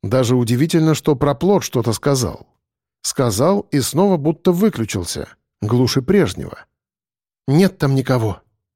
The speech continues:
ответила Евгения. «Избушка пустая, и давно никого не было. Следов никаких не видно, все заросло травой. Можно там на время укрыться».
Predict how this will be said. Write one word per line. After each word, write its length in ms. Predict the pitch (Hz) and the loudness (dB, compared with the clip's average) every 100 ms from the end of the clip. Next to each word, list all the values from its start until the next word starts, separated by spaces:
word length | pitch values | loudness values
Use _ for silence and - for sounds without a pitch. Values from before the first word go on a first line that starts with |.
| _ | _
ответила 480 | - 123 131 127 123 | -6 -2 0 0 0
Евгения. 760 | 127 135 139 139 90 - - - _ _ _ _ _ | 0 0 0 0 0 -6 -16 -20 _ _ _ _ _
«Избушка 480 | 147 131 135 151 160 | 0 0 2 0 0
пустая, 680 | 139 156 - 208 131 - - _ - | -2 -2 0 0 0 -4 -16 _ -4
и 120 | 147 | -2
давно 340 | 131 127 135 | 0 0 2
никого 340 | 165 156 156 175 | 0 0 0 2
не 180 | 202 160 | 2 0
было. 280 | - - _ _ _ - | -2 -12 _ _ _ -6
Следов 480 | 151 156 175 208 | -2 2 2 0
никаких 440 | 160 151 131 143 - | 0 0 0 -2 0
не 120 | 143 | 0
видно, 440 | 127 135 165 180 - _ | 0 0 0 0 -4 _
все 220 | - - 131 | -6 -2 0
заросло 400 | 139 143 160 147 | 0 0 -2 0
травой. 580 | 156 170 165 87 - _ _ _ | 0 0 -2 -4 -10 _ _ _
Можно 400 | 123 135 131 185 | 0 2 2 0
там 180 | 190 185 | 2 2
на 80 | 156 | 2
время 260 | 123 143 | 2 2
укрыться». 640 | 165 175 202 127 - - | 2 2 -2 -2 -6 -10